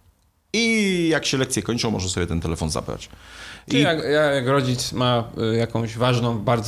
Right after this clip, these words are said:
Speaker 1: To do
Speaker 2: sprawę,
Speaker 1: sekretariatu
Speaker 2: to dzwoni
Speaker 1: dzwoni.
Speaker 2: do sekretariatu.
Speaker 1: Nie ma sprawy, to może dzwonić do sekretariatu, mm, sekretarz przyjdzie, poprosi chłopaka do telefonu, nie ma, nie ma sprawy. Natomiast na terenie szkoły dzieciaki nie mogą używać telefonów komórkowych.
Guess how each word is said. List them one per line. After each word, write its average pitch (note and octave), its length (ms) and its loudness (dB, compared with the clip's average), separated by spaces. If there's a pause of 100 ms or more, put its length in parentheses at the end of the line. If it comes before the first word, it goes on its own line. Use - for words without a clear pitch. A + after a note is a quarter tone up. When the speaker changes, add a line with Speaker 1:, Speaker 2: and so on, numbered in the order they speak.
Speaker 1:
To - 80 -2
do A#2 60 0
Speaker 2:
sprawę, A#2+ 120 4
Speaker 1:
sekretariatu A#2 520 2
Speaker 2:
to B2 60 0
dzwoni B2 120 2
Speaker 1:
dzwoni. A#2+ 120 4
Speaker 2:
do A#2 80 2
sekretariatu. A2 520 0
Speaker 1:
Nie D#3 60 4
ma C3+ 100 4
sprawy, G#2 320 0
to A#2 100 -2
może A#2 200 2
dzwonić A2+ 220 2
do G#2 80 0
sekretariatu, A#2 920 0
mm, F#2+ 460 4
sekretarz G2 480 0
przyjdzie, B2+ 360 0
poprosi F#2+ 440 0
chłopaka F#2+ 380 -2
do F2 100 2
telefonu, G#2+ 540 0 (420)
nie A#2+ 120 2
ma, G2+ 260 2
nie G#2+ 100 2
ma G2 80 2
sprawy. F2+ 280 0
Natomiast G#2 340 0
na A#2 320 2
terenie A#2+ 400 0
szkoły A#2+ 360 0
dzieciaki G2+ 400 -2
nie G#2 80 2
mogą F#2 220 0
używać E2 380 -2
telefonów E2+ 380 0
komórkowych. G#2 640 -2